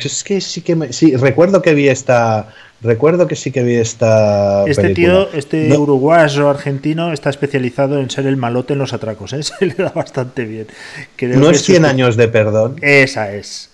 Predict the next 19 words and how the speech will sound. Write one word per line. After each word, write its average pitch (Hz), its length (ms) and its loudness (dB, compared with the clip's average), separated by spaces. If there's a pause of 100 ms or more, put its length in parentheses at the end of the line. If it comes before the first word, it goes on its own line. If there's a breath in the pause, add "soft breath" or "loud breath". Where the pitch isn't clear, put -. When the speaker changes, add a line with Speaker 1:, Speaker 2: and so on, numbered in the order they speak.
Speaker 2:
esa 107 280 -8
es, 92 120 -20
Cien 123 160 -4
años 120 240 -4
de 110 80 -4
perdón. 95 320 -16 (600 loud breath)
Y 113 140 -6
Speaker 1:
Sí. 117 60 0
Speaker 2:
va, 120 680 2
Speaker 1:
Mm. - 40 -20
Speaker 2:
pues 113 180 -8
eso, - 180 -12 (160)
¿no? 107 100 -18 (220)
Eh, 104 180 -12
de 110 140 -6
una 113 160 -6
trama 117 280 -6
política, 131 580 -4
además, 123 420 -2